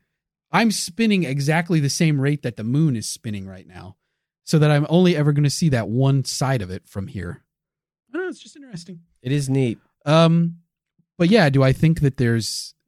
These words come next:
Speaker 1: so I think it tracks maybe that the moon has some parts missing, that it's, it's also been, like,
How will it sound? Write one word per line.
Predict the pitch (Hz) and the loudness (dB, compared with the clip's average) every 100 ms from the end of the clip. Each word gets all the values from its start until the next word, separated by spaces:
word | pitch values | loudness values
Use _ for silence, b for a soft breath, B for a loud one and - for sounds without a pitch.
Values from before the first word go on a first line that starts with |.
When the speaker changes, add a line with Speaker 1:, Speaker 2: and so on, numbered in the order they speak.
| _ | _
Speaker 1:
so | - 165 135 131 | -4 0 2 2
I | 147 | 2
think | 170 | 2
it | 156 - | 2 -2
tracks | - 127 117 135 - | -6 -2 -2 -4 -6
maybe | 107 98 95 101 | -6 -4 -4 -4
that | 95 98 _ _ _ _ _ _ | -6 -8 _ _ _ _ _ _
the | 110 | -4
moon | 110 113 113 110 104 - _ | -2 0 0 -2 -4 -10 _
has | - 120 | -6 -4
some | - 104 | -2 -4
parts | 107 110 - | -6 -6 -8
missing, | - - 95 127 _ _ _ _ _ - | -10 -8 -10 -12 _ _ _ _ _ -6
that | 104 | -6
it's, | 101 - - - | -6 -8 -12 -14
it's | 104 | -10
also | 92 - | -8 -6
been, | 95 95 95 | -6 -10 -14
like, | 85 | -18